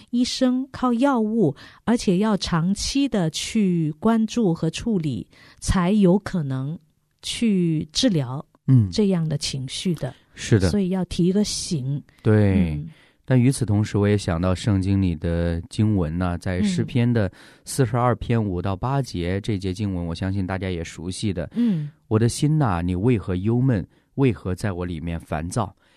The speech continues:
Speaker 2: 应当仰望神，因他笑脸帮助我。我还要称赞他。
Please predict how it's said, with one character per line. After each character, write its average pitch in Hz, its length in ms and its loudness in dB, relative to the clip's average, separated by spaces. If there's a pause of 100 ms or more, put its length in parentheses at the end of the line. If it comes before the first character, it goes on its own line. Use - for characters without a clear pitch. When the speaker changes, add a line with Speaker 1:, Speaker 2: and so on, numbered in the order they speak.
(200)
Speaker 2:
应 135 200 6
当 131 280 2
仰 82 200 0
望 92 180 2
神， 80 320 -6 (460)
因 110 180 6
他 101 220 -2
笑 101 380 0
脸 87 200 -6 (200)
帮 101 240 0
助 95 200 -4
我。 - 260 -6 (520)
我 113 140 4
还 107 180 -2
要 127 220 2 (160)
称 160 260 0
赞 156 240 -2
他。 - 160 -12